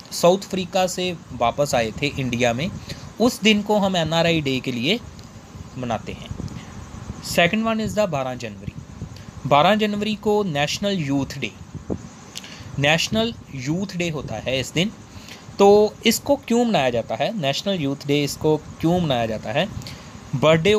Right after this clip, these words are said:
of स्वामी विवेकानंद, इस दिन विवेकानंद का बर्थडे होता है, इसलिए मनाते हैं हम इसको। फिफ्टीन जनवरी is the army day, छब्बीस जनवरी को रिपब्लिक डे। तो और जनवरी के दो और days हैं, थर्टी जनवरी,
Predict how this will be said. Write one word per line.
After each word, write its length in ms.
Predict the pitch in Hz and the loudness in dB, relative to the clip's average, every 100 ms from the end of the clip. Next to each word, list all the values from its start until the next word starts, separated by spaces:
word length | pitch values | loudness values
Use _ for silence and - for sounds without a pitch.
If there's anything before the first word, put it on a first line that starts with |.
| 214 | 2
of 60 | |
स्वामी 520 | - - 160 151 165 | -4 -6 -4 -4 -4
विवेकानंद, 720 | 165 131 127 - 120 101 104 - | -6 -6 -6 -4 -6 -8 -10 -4
इस 100 | 143 | -4
दिन 240 | - 175 | 0 -2
विवेकानंद 640 | 170 135 127 123 151 135 123 | 0 -2 -2 0 -2 -2 -2
का 80 | 175 | -2
बर्थडे 280 | 143 113 113 | 0 -2 -4
होता 240 | 113 101 | -6 -8
है, 120 | 110 | -6
इसलिए 300 | 127 - 131 | -6 -4 -2
मनाते 320 | 135 113 104 107 | -2 -4 -6 -8
हैं 180 | 107 | -8
हम 80 | 104 | -8
इसको। 220 | - - | -10 -10
फिफ्टीन 500 | - - 139 - 175 | -14 -4 -2 2 4
जनवरी 580 | 165 160 156 160 160 151 | 6 4 2 2 2 0
is 60 | 135 | 2
the 300 | 147 143 147 - 143 | 4 6 4 2 4
army 340 | 139 156 180 | 4 4 0
day, 140 | 156 - - - - - - - | 0 -2 -10 -16 -14 -12 -4 0
छब्बीस 300 | 147 165 165 | 2 2 0
जनवरी 320 | 156 156 151 | 0 -2 -2
को 160 | 165 | 0
रिपब्लिक 500 | 151 139 135 131 151 | 0 -2 -4 -4 -2
डे। 200 | 151 165 - - - - - - - | 0 0 0 -18 -20 -20 -20 -4 2
तो 60 | 170 170 175 175 - - - | 4 6 6 4 0 -10 2
और 220 | 214 262 285 | 8 8 8
जनवरी 360 | 220 202 202 | 4 2 -2
के 140 | 202 190 | -2 0
दो 280 | 156 160 - 156 | 0 -2 -4 -2
और 180 | 170 180 | -2 -2
days 400 | 135 127 120 120 | -4 -2 -2 0
हैं, 200 | 165 247 - - - | 0 0 -6 -16 0
थर्टी 220 | 156 143 170 | 2 2 0
जनवरी, 380 | 175 180 220 | -2 -2 -6